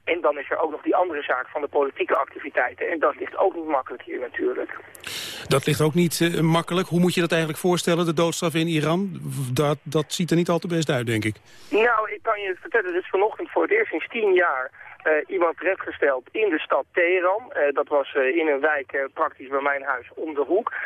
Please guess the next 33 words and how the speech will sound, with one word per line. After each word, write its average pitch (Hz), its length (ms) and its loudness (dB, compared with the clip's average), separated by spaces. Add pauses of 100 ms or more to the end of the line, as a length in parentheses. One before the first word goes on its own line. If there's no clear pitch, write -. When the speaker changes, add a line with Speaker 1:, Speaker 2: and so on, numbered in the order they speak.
(160)
Speaker 1:
Je 180 120 2
moet 175 140 0
je 160 80 0
voorstellen, 180 560 0
er 156 80 0
komt 151 200 -2
dan 147 140 0
's - 80 -4
ochtends 156 340 0
een, 139 160 2
eh, 135 280 4
een 139 80 -8
kraan 185 400 -2
aangereden. 151 840 0 (360)
Eh, 160 100 2 (420)
een 143 120 -6
menigte 165 420 0
verzamelt 156 640 -2
zich 151 260 -2
en, 143 240 0 (100)
eh, 143 240 2
ja, 143 200 2
de 160 180 -2
ter 147 180 0
dood 151 200 0
veroordeelde, 151 680 2
in 160 80 -4
dit 139 140 0
geval 131 460 -2
een, 131 120 -4
eh, 127 160 0
een 151 140 -6
moordenaar, 160 520 0